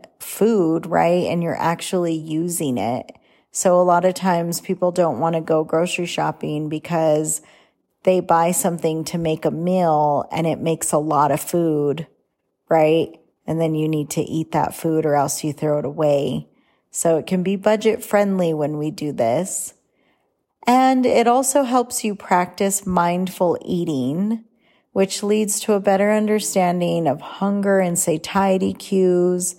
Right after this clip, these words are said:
and honestly, just building a better, healthier relationship with food.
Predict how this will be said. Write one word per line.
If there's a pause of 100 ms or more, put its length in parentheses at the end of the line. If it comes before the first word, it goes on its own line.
(500)
and
honestly,
just
building
a
better, (200)
healthier
relationship
with
food.